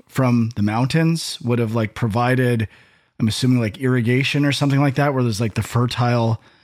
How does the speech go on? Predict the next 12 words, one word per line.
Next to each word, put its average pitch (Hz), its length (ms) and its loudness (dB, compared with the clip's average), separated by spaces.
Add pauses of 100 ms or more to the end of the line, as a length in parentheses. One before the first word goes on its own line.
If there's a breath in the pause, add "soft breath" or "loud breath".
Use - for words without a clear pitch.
(180 soft breath)
development 123 580 -2 (120)
of 107 120 -2
land 127 420 0
and 131 180 0
stuff 139 260 -4
like 131 140 0
that. 139 240 2
And 110 140 -4
I 120 80 0
thought 135 200 0
that 92 200 -4
was 98 460 -4